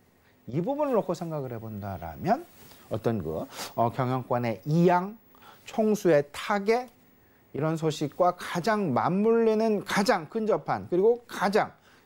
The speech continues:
어, 어떤 그 유사성이 높은, 어, 그런, 어, 그 흐름은, 투자 전략의 방향성은 지배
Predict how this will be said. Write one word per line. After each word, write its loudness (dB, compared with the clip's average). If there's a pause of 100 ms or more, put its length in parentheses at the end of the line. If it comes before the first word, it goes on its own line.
(180)
어, 2
어떤 0
그 4
유사성이 0
높은, 0 (440)
어, -8
그런, 2 (460)
어, -10
그 0
흐름은, 0 (460)
투자 0
전략의 2
방향성은 -6 (440)
지배 4